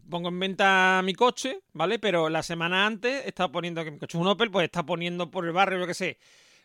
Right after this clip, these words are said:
"Qué buenos son los Opel", no sé qué, he puesto comentarios en, en foros, en no sé qué, ah, no sé. Yo qué sé, crea una <laughs> evidentemente es complicado que yo lo hiciera, ¿no? Pero me refiero, eh, habla, por ejemplo, aquí en el podcast, ¿no? He dicho, "Qué buenos son los Opel", no sé qué, entonces un montón de gente que está interesada en comprar Opel.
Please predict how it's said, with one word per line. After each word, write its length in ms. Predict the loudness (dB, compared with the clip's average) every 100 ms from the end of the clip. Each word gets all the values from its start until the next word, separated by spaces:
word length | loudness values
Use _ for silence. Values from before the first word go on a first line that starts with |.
| _
"Qué 80 | -6
buenos 240 | -4 -2
son 100 | -2
los 100 | -2
Opel", 240 | -2 -4 -10
no 80 |
sé 120 | -12 -6
qué, 160 | -4
he 40 | -2
puesto 520 | -4 -2 -2 -2 -4
comentarios 480 | -8 -4 -2 0 -2
en, 400 | -4 -6 -10 -10
en 120 | -8
foros, 320 | -2 -2 -2
en 80 | -4
no 80 | -6
sé 140 | -6
qué, 160 | -2 -2
ah, 220 | -4 -6
no 200 | -8 -8
sé. 140 | -8 -12 _ _ _ _ _ _ _
Yo 140 | -10 -6
qué 80 |
sé, 160 | -2 -2
crea 220 | 2 4
una 360 | 4 2 0 -2 -8 -14 -20 -20 -16
<laughs> 640 | -16 -14 -20 _ -20 _ _
evidentemente 500 | -14 -10 -8 -6 -8 -10
es 280 | -20 _ _
complicado 360 | -4 0 2
que 60 | 2
yo 60 |
lo 60 | 0
hiciera, 200 | -2 -4
¿no? 100 | -4
Pero 140 | -4
me 80 | -8
refiero, 300 | -6 -6 -8 -12 _ _ _ _ _ -18
eh, 60 | -8
habla, 220 | -2 0
por 120 | 0
ejemplo, 220 | 0 0
aquí 100 | 0
en 60 | 0
el 80 | 0
podcast, 280 | -2 -4 -10
¿no? 80 |
He 20 | -12
dicho, 160 | -12
"Qué 60 | -4
buenos 260 | 0 0
son 120 | 0 2
los 100 | 4
Opel", 240 | 2 0
no 100 | -4
sé 120 | -4
qué, 120 | -4
entonces 240 | -4 -6 -6
un 60 |
montón 220 | -2 -2 -2
de 60 |
gente 200 | -2 -2
que 60 | -4
está 100 | -4
interesada 360 | -4 -4 -2 -2
en 80 |
comprar 260 | -2 0 2
Opel. 280 | 0 -4